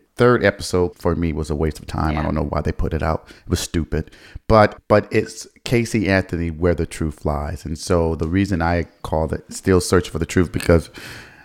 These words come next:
Speaker 1: I don't think that, I don't think the series did any justice in providing any truth anywhere, but more questions and more concern for me.
Speaker 2: Right.
Speaker 1: But anyhow, so what we find out is that this is the first interview that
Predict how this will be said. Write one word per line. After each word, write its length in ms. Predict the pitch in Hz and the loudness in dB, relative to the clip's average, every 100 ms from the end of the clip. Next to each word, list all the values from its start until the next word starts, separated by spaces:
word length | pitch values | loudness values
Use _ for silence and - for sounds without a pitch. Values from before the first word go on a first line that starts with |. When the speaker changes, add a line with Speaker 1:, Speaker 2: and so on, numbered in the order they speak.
| _ _ _ - - - _ _ - | _ _ _ -16 -16 -16 _ _ -2
Speaker 1:
I 160 | 98 101 | 4 4
don't 160 | 87 | 4
think 140 | 90 73 | 0 -2
that, 220 | 85 - _ - | -2 -4 _ 2
I 160 | 98 | 4
don't 180 | 95 90 | 4 0
think 240 | 90 85 | -4 -6
the 240 | 85 85 78 | -6 -6 -6
series 540 | - 95 87 82 80 | -6 0 0 0 -2
did 260 | - 82 - - | -2 -2 -2 0
any 200 | 90 85 | 0 0
justice 520 | 82 80 - 82 71 | 0 -2 -2 -6 -6
in 140 | 76 | -6
providing 540 | 76 76 82 78 78 73 - | -6 -4 0 0 -2 -4 0
any 220 | 87 85 | 0 0
truth 340 | - 80 73 - | -2 -4 -4 -2
anywhere, 560 | 85 78 73 73 73 - - | -2 0 -2 -4 -4 -6 0
but 140 | 80 | 0
more 220 | 82 82 | 2 2
questions 640 | 80 - 76 - 76 76 - | 0 0 -2 -2 -4 -6 -6
and 260 | 80 80 | -4 -2
more 140 | 78 78 | -2 -2
concern 460 | 73 - 80 76 | -6 -6 -4 -4
for 160 | 71 71 | -4 -6
me. 60 | 78 | -2
Speaker 2:
Right. 240 | 85 80 - | -2 -4 0
Speaker 1:
But 220 | 117 - | 2 4
anyhow, 300 | 131 110 87 | 2 2 0
so 340 | - 104 - - - _ _ _ _ _ _ | 0 -2 -2 -10 -20 _ _ _ _ _ _
what 200 | 123 151 | 2 4
we 120 | 156 | 2
find 400 | 139 143 131 127 | 2 2 2 2
out 260 | 110 104 104 | 2 2 0
is 160 | 101 92 | -6 -4
that 440 | 95 90 90 _ _ - | -2 -2 -4 _ _ -10
this 220 | 104 131 | -8 -4
is 60 | 123 | -4
the 80 | 120 | -4
first 460 | - 123 127 - | 4 4 4 -2
interview 440 | 113 107 98 98 95 | -4 -2 2 2 4
that 320 | 87 82 | 2 0